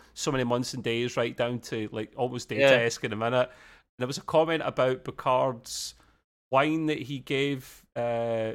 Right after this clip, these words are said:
Speaker 1: to Worf that I found dead
Speaker 2: Worf, yeah.
Speaker 1: really, really funny. What was that, Gray? The, the little
Speaker 2: He
Speaker 1: deadpan
Speaker 2: said it, he
Speaker 1: comment?
Speaker 2: said it was,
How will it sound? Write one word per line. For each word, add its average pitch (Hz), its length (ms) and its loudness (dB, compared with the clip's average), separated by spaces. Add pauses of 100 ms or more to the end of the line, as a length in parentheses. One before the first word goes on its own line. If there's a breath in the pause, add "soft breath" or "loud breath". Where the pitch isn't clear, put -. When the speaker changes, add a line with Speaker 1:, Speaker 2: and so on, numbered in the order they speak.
(120)
Speaker 1:
to 135 160 -8
Worf 117 360 4
that 135 120 0
I - 20 -2
found 123 480 -2
dead 123 200 0
Speaker 2:
Worf, 110 340 2
yeah. 107 80 4
Speaker 1:
really, 107 180 4
really 135 200 2
funny. 151 260 2
What 160 160 -4
was 156 140 -8
that, 156 200 0
Gray? 160 240 -4
The, 143 140 -2
the 127 180 -6
little 139 180 -2
Speaker 2:
He 120 60 -8
Speaker 1:
deadpan 123 220 -4
Speaker 2:
said 147 220 4
it, 135 80 8
he 131 80 6
Speaker 1:
comment? 139 160 0
Speaker 2:
said 143 80 8
it - 20 10
was, 123 320 4